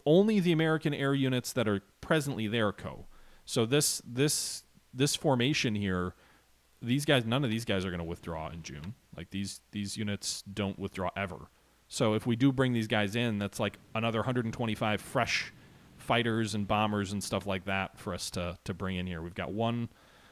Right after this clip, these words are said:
what is this? One, two, three, four, five, six, seven fighter squadrons and two bomber squadrons. So that's, like, a hundred and,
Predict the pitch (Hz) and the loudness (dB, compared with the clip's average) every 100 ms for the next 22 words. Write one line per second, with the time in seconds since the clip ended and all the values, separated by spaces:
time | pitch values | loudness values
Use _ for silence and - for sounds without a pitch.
0 | _ - 98 85 82 95 107 113 117 - | _ -6 -6 -6 -10 -4 -2 -2 -4 -4
1 | 107 101 101 101 - 104 113 120 - - | -4 -2 -2 -6 -8 -6 -4 -4 -8 -8
2 | 95 90 92 90 - 95 95 101 110 - | -6 -4 -6 -8 -10 -6 -4 -6 -6 -6
3 | - 101 - - - - - 127 127 139 | -4 -6 -6 -6 -4 -4 -2 0 0 -2
4 | 147 156 _ _ _ - 120 120 117 - | -2 -6 _ _ _ -2 0 2 0 -2
5 | 98 92 90 87 - 104 95 - 139 113 | -2 0 -2 -6 -6 -8 -4 0 2 2
6 | 104 98 87 - 82 80 80 - 101 131 | 0 -2 -4 -6 -10 -10 -10 -8 -4 -4
7 | - 147 95 - 165 160 147 117 107 | 0 -2 0 0 2 2 0 -2 -4